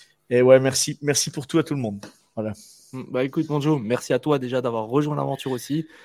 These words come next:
Speaker 2: Parce que je commence à chercher du monde depuis un petit moment et je trouvais personne. Et je suis très content que c'est avec toi. Ça se passe super bien, on rigole bien. Il y a Mario qui a commencé à faire des petites apparitions, euh, <laughs> régulières sur le live et on le salue parce que, euh,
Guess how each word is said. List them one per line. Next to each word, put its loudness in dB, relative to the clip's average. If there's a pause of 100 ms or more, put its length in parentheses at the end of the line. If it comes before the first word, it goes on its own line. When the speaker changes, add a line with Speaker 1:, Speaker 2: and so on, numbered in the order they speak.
(260)
Speaker 2:
Parce -20
que 0
je -14
commence -4
à 0
chercher -6
du -2
monde -4
depuis -8
un -4
petit -8
moment -2
et -2
je -10
trouvais -4
personne. -4
Et -6
je -12
suis -18
très -8
content -4
que -18
c'est -2
avec -4
toi. 2
Ça -8
se -14
passe -12
super -2
bien, -4
on -4
rigole -10
bien. -4 (520)
Il -6
y -4
a -8
Mario -2
qui -8
a -2
commencé -6
à -2
faire -8
des -6
petites -8
apparitions, -2
euh, 2
<laughs> 0
régulières 0
sur -6
le 0
live 0
et -2
on -2
le -6
salue 0
parce -4
que, -8
euh, -4